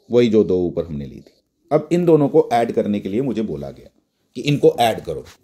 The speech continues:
अब ऐड करो तो जरा सोचो जरा आप कि इनको ऐड करना कोई आसान काम नहीं होता। अगर हम इनको साइन फंक्शन जो हमने देखा ऊपर, वैसे ही अगर हम इसको देखते, देखो जरा दोबारा बना रहा हूं मैं आपके लिए, दोबारा बना रहा हूं, ये देखो,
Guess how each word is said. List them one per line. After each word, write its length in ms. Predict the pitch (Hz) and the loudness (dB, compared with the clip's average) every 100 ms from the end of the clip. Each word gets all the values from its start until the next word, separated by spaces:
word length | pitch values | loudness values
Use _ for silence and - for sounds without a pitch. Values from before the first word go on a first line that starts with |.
| - | -8
अब 160 | 156 - | -8 -6
ऐड 220 | 160 190 | -8 -6
करो 240 | 196 180 180 | -4 -2 -2
तो 120 | 185 | 0
जरा 160 | 165 170 | 0 -2
सोचो 380 | 165 127 170 135 | -2 -6 -2 -2
जरा 200 | 101 90 | 0 -2
आप 200 | 90 - _ - | -2 -6 _ -2
कि 80 | |
इनको 240 | 131 127 147 | 0 4 2
ऐड 200 | 120 120 | 2 0
करना 260 | 117 113 123 | 0 0 -2
कोई 200 | 117 120 | 0 -2
आसान 320 | 107 104 107 | -2 -2 -2
काम 160 | 107 110 | 0 0
नहीं 260 | 107 110 127 | 2 2 0
होता। 300 | 90 76 92 - _ - | -2 -8 -8 -10 _ -2
अगर 240 | 117 123 | 0 2
हम 100 | 120 | 0
इनको 180 | 117 123 | 0 -2
साइन 360 | - 113 120 120 - - | -2 0 0 -2 -8 -6
फंक्शन 320 | 110 110 117 | -4 -2 0
जो 80 | 110 | 2
हमने 220 | 107 107 | 2 2
देखा 260 | 98 98 123 | 0 0 0
ऊपर, 320 | 101 92 120 - _ | 0 0 -4 -6 _
वैसे 320 | 98 117 117 151 | -2 0 2 2
ही 180 | 143 147 | 4 2
अगर 220 | 107 101 | 2 2
हम 120 | 98 | 0
इसको 220 | 95 95 | -6 -6
देखते, 360 | 87 80 - 101 | -6 -6 -6 -6
देखो 260 | 95 95 | -4 -4
जरा 180 | 95 92 | -4 -2
दोबारा 320 | 90 92 101 | -2 0 0
बना 220 | 95 87 80 | 0 -2 -6
रहा 100 | 78 | -8
हूं 60 | |
मैं 100 | 78 | -8
आपके 240 | 73 73 80 | -10 -12 -10
लिए, 200 | 80 - - - _ _ _ _ _ | -10 -12 -16 -20 _ _ _ _ _
दोबारा 340 | 87 95 98 98 | -2 2 4 2
बना 220 | 92 82 | 0 -2
रहा 100 | 85 | -6
हूं, 60 | 113 _ _ - | -8 _ _ -8
ये 120 | 85 | -6
देखो, 240 | - - | -6 -16